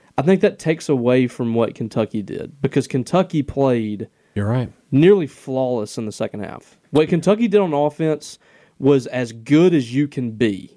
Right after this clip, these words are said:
Speaker 2: Yeah, they
Speaker 1: in
Speaker 2: shot
Speaker 1: a half.
Speaker 2: sixty-two percent.
Speaker 1: Fifty-six points.
Speaker 2: Yeah.
Speaker 1: That is as good as you can be. And I,
Speaker 2: Yeah.
Speaker 1: I don't think it was, I,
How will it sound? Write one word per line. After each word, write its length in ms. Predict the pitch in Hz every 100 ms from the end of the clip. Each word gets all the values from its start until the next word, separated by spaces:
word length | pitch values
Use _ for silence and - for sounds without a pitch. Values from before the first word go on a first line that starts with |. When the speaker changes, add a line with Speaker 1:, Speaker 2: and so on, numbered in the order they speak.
| -
Speaker 2:
Yeah, 180 | 104 90
they 60 |
Speaker 1:
in 60 | 110
Speaker 2:
shot 140 | 143
Speaker 1:
a 40 | 131
half. 40 |
Speaker 2:
sixty-two 480 | - 123 110 113 135
percent. 400 | 135 - - 113
Speaker 1:
Fifty-six 800 | - 208 - 220 - 190 190 -
points. 640 | - 156 127 - - - -
Speaker 2:
Yeah. 180 | 101 92 _ _ _ _ -
Speaker 1:
That 160 | 143 190
is 100 | 160
as 140 | 127
good 280 | 123 151 165
as 120 | 143
you 80 | 143
can 160 | 135
be. 340 | 120 123 92 -
And 120 | 139
I, 80 | 165
Speaker 2:
Yeah. 60 | 165
Speaker 1:
I 60 | 185
don't 180 | 226
think 200 | - 202
it 80 | 214
was, 280 | 156 147 - - _ - _ _ _
I, 100 | 180